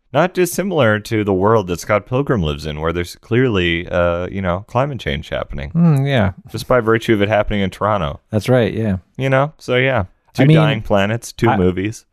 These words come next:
Speaker 2: I've been in Toronto in the summer. It is a hot place.
Speaker 1: Hot mess.
Speaker 2: It's a hot mess, yeah.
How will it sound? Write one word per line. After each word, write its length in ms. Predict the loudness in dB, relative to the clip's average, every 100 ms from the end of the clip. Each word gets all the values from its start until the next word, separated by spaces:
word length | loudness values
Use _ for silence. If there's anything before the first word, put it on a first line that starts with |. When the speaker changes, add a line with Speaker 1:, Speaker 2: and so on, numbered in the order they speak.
| _
Speaker 2:
I've 240 | -2 0 2
been 120 | 4
in 140 | 4 4
Toronto 400 | 2 2 2 4
in 100 | 2
the 80 |
summer. 320 | 2 0 0 2
It 120 | 2
is 260 | 2 0 -4
a 480 | -4 -2 -4 -6
hot 520 | -8 -2 0 -2 -6 -20 -20 _ _ _ _ _ _
place. 400 | -6 -6 -6 -8
Speaker 1:
Hot 280 | 0 0 0
mess. 440 | -2 -2 -2 -10 -20 _ -18
Speaker 2:
It's 140 | -10
a 60 | -8
hot 220 | -8 -8
mess, 280 | -10 -12 -10
yeah. 200 | -8 -8